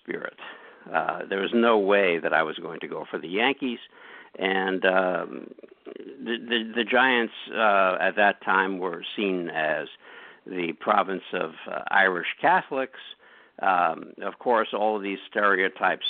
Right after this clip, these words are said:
fall apart once you, once you start poking at them. But if you were an immigrant Jew, the Dodgers were your club. So when the Dodgers, um, left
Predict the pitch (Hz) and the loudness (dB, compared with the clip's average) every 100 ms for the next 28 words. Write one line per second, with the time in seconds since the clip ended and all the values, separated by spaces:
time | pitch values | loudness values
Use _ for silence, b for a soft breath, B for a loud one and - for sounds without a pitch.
0 | - 117 95 78 - 123 110 92 98 90 | -6 -2 0 0 0 4 4 2 -4 -6
1 | - 90 73 - B 98 90 - - 92 | -8 -10 -10 -16 B -6 -6 -8 -6 -6
2 | - - 107 - 110 92 82 - - - | -4 0 0 0 -8 -8 -8 -10 -16 -18
3 | _ _ b b - 113 139 165 151 147 | _ _ b b -2 0 0 -2 -2 0
4 | 139 139 120 123 113 101 104 98 92 90 | 0 0 0 -2 -2 -4 -4 -4 0 0
5 | 87 87 87 87 85 76 - 80 76 - | 0 -2 -8 -6 -6 -6 -4 -2 -4 -6
6 | 139 123 117 107 123 143 127 104 92 - | -4 -2 -2 2 4 4 0 -4 -4 -8
7 | _ b b b - 87 82 76 73 76 | _ b b b -4 0 2 2 -2 -8
8 | - - b b b b _ - - 104 | -18 -20 b b b b _ -16 -6 2
9 | 113 - | 2 0